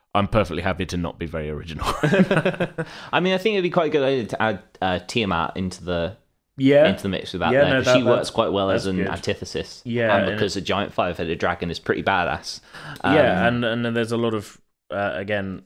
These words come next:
Speaker 1: I hate to say, like, pre-written, but yeah, there is a lot of pre-written sort of
Speaker 2: Yeah.
Speaker 1: interesting stuff to pull on there as, like, Tiamat worshippers and stuff like that, that from a mechanical standpoint, we already have the stat blocks for. <laughs>
Speaker 2: <laughs>
Speaker 1: But yeah, no, no, I mean, it's a good,
Speaker 2: If
Speaker 1: like
Speaker 2: we
Speaker 1: you
Speaker 2: fight
Speaker 1: say,
Speaker 2: Archon the Cruel, I will not, I will not have a problem with it at all.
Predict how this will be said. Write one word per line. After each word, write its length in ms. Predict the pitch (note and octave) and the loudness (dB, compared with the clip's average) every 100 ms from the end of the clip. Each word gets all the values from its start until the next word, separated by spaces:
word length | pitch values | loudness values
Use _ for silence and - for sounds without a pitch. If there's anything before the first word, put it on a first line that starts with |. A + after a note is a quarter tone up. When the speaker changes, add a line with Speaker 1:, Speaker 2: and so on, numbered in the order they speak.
| _ _ - | _ _ -10
Speaker 1:
I 60 | |
hate 120 | A2 | -8
to 60 | F#2 | -8
say, 180 | - G2+ | -8 -8
like, 220 | - - | -8 -2
pre-written, 420 | C#3+ B2 C#3 A2 | 2 4 4 2
but 140 | G#2 A2+ | 0 2
yeah, 100 | B2+ | 4
there 160 | A2+ | 4
is 120 | B2 | 2
a 60 | A#2 | 2
lot 100 | B2+ | 2
of 120 | B2 | 0
pre-written 440 | - B2+ B2 A2 G#2+ | 0 2 2 2 -2
sort 160 | A#2 | -2
of 160 | A2 G2 _ _ _ _ | -4 -6 _ _ _ _
Speaker 2:
Yeah. 140 | - B2 | 0 2
Speaker 1:
interesting 400 | C3 B2+ A#2 G#2+ | 4 4 0 0
stuff 240 | A#2 G#2+ | 0 0
to 80 | A2 | -2
pull 200 | A#2+ A2+ | 2 4
on 120 | A2 | 4
there 180 | G#2 G#2 | 4 2
as, 100 | G2+ | 2
like, 200 | G#2+ G2+ | 0 0
Tiamat 340 | D#3+ C3+ A#2+ | 0 2 2
worshippers 500 | G#2+ A2 G#2+ G2+ G2 | 2 0 0 -2 0
and 140 | G2 F#2 | 0 -2
stuff 240 | A2 G2 | -2 0
like 160 | G#2 F#2 | 0 2
that, 260 | G2 - | 0 -2
that 260 | F#2 E2+ - _ _ _ _ _ _ _ _ | -2 -2 -4 _ _ _ _ _ _ _ _
from 180 | - A2+ | -2 0
a 140 | G2+ | 0
mechanical 500 | F#2+ F#2 C3 B2 G#2 | -2 0 0 0 -2
standpoint, 540 | - A2 A2 - A#2+ A2+ | -2 0 0 2 0 0
we 180 | F#2+ | 2
already 200 | A2+ B2 | 4 4
have 140 | A#2 G#2+ | 4 2
the 60 | |
stat 320 | G2 C3 A2+ - | 0 0 0 2
blocks 260 | G2 - | 0 -2
for. 140 | - G#2 | 0 4
<laughs> 60 | |
Speaker 2:
<laughs> 100 | - G3+ G#3 G#3 F#3+ - F#3 F3+ - D#3+ - D#3 | 6 6 8 8 8 6 4 0 0 -2 -2 2
Speaker 1:
But 360 | C3+ G#2+ - | 4 4 2
yeah, 240 | C#3+ C3 A2 | 4 4 4
no, 180 | B2 A2 | 4 4
no, 260 | A2+ F#2+ | 4 4
I 120 | G#2 A#2+ | 4 2
mean, 160 | A2 | 4
it's 240 | B2+ B2+ - | 4 2 -2
a 40 | |
good, 220 | B2 D3 C#3+ | 4 4 4
Speaker 2:
If 160 | D3 | 4
Speaker 1:
like 120 | D3+ | 4
Speaker 2:
we 40 | C3 | 6
Speaker 1:
you 60 | |
Speaker 2:
fight 80 | - | 6
Speaker 1:
say, 140 | C3 A#2+ | 6 6
Speaker 2:
Archon 460 | C#3+ C3+ C#3+ C#3 | 4 2 0 2
the 60 | B2 | 0
Cruel, 560 | - B2+ G#2 G2 F#2 | 0 0 2 2 2
I 140 | F2+ G2+ | 2 2
will 180 | G2 F#2+ | 2 2
not, 360 | G2 G#2+ - - | 2 0 -2 -2
I 160 | G2+ | 0
will 160 | G2 G2 | 0 0
not 340 | G2 G2+ E3 | 2 0 0
have 160 | A#2+ G#2+ | 0 -2
a 60 | |
problem 340 | F#2+ A2+ F#2+ F2+ | 2 0 2 0
with 140 | F2+ | 0
it 140 | F2+ - | 0 0
at 240 | F2 - | -2 -2
all. 300 | G#2 F2 F#2 | -4 -2 -2